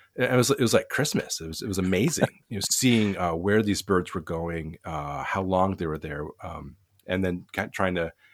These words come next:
Speaker 1: deduce what, what it was that they were actually doing there. And I remember there was one bird where, uh, uh, one of the first ones that we had a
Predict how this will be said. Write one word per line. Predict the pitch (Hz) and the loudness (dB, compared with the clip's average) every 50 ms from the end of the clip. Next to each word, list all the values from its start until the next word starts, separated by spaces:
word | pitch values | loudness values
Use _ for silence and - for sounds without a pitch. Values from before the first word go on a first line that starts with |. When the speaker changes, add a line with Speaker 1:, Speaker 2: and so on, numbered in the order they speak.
| _ _ _ | _ _ _
Speaker 1:
deduce | - 107 95 - 113 113 107 92 - - | 0 0 2 2 4 4 4 4 0 -2
what, | 98 90 107 - 110 | -2 -4 -4 0 4
what | 95 104 101 | 4 6 6
it | 104 104 | 4 4
was | 95 92 92 90 | 4 4 4 4
that | - 82 - | 2 -2 -2
they | - 85 | 0 0
were | 82 82 | 2 0
actually | 78 80 - - - 85 76 | 0 -2 -4 -6 -8 -8 -8
doing | - - 76 82 90 90 | -8 -8 -8 -6 -6 -6
there. | 76 67 62 - - - _ _ _ _ _ | -8 -8 -10 -12 -14 -16 _ _ _ _ _
And | 101 98 | 4 6
I | 107 | 6
remember | 123 147 147 123 | 8 8 8 8
there | 104 101 | 8 6
was | 92 85 - | 6 4 2
one | 95 95 98 117 | 2 2 2 2
bird | 113 - 95 87 82 82 80 - _ _ _ _ | 0 2 2 2 2 2 0 -4 _ _ _ _
where, | - 107 95 90 87 85 82 - | -2 0 2 2 2 0 -2 -4
uh, | - 85 85 95 98 92 - - - | -6 -8 -8 -8 -10 -14 -16 -12 -10
uh, | 117 107 | -8 -6
one | 104 107 110 | -4 -2 2
of | 113 | 2
the | 110 98 | 2 2
first | - - 117 - - | 4 2 2 2 4
ones | - 104 101 95 | 4 4 4 4
that | - 92 | 2 0
we | 92 | 2
had | 90 92 85 85 | 0 0 0 -2
a | 80 | -4